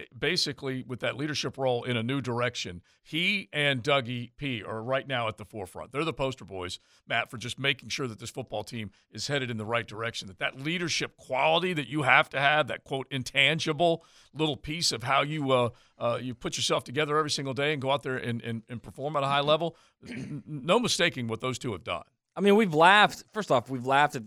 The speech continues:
Speaker 2: at the healing, okay?
Speaker 1: Mm-hmm.
Speaker 2: We all laughed at the clown faces with, with Balky. How do you not look? Leon and I, Leon and I were talking about this the other day. We were going, looking at the, at the,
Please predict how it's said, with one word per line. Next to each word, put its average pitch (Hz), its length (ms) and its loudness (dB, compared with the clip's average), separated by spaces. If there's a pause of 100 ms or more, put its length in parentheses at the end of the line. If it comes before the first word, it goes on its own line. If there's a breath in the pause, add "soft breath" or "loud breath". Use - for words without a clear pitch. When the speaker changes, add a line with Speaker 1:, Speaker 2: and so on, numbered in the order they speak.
Speaker 2:
at 117 160 -6
the 104 80 -16
healing, 101 380 -8
okay? 101 360 -6 (160)
Speaker 1:
Mm-hmm. 123 240 -4
Speaker 2:
We 95 100 -10
all 110 140 2
laughed 117 300 4
at 113 60 -8
the 107 80 -8
clown 113 380 -2
faces 90 420 -12
with, 87 160 -14 (180)
with 87 220 -20 (460)
Balky. 90 420 -14 (440)
How 151 180 2
do 320 60 2
you 320 100 2
not 208 220 4
look? 180 220 0
Leon 202 260 2
and 185 160 6
I, 147 60 0
Leon 190 240 2
and 147 100 2
I 127 60 2
were 110 60 -2
talking 104 260 -4
about 92 140 -4
this - 140 -20
the 87 80 -10
other 85 100 -6
day. 80 120 -12 (520)
We 127 80 -2
were 127 60 0
going, 131 220 0
looking 143 240 -2
at 120 120 -2
the, 101 180 -8
at 107 140 -8
the, 110 60 -20